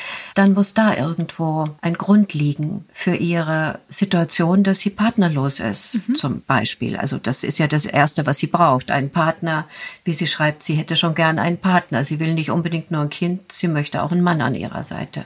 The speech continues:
Speaker 2: Ja.
Speaker 1: Und wenn man darüber nachdenkt, denke ich, ähm, ist natürlich die Frage, wie steht es mit der Bindungsfähigkeit,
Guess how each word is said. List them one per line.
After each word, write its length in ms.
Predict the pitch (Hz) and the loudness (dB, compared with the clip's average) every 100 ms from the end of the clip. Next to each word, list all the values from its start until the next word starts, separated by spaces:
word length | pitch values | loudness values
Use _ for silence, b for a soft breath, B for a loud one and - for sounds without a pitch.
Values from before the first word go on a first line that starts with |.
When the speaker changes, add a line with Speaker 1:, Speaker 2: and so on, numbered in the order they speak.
| 247 | -4
Speaker 2:
Ja. 200 | 240 226 _ | -2 -2 _
Speaker 1:
Und 260 | - 233 220 - 214 | 2 2 2 0 2
wenn 140 | 220 | 4
man 120 | 220 | 4
darüber 380 | 214 226 240 233 | 4 2 4 4
nachdenkt, 520 | 196 202 - 220 214 | 6 4 2 2 2
denke 260 | 202 208 202 | 2 2 0
ich, 320 | 196 - - | -2 -6 -6
ähm, 320 | - 196 190 | 0 2 2
ist 220 | - 196 190 | 0 0 0
natürlich 320 | 196 202 - | 2 0 0
die 80 | 196 | -4
Frage, 560 | - 185 190 196 190 185 - - - | -2 0 0 0 -2 -2 -6 -14 -14
wie 260 | - 185 196 | -6 0 0
steht 300 | - 214 208 | 2 0 0
es 180 | 202 | 0
mit 160 | 202 202 | 0 0
der 120 | 202 | 0
Bindungsfähigkeit, 1600 | 196 208 220 208 208 196 - - - 220 220 - 165 151 147 | 2 2 4 4 2 0 -4 -4 2 2 2 -2 -4 -4 -6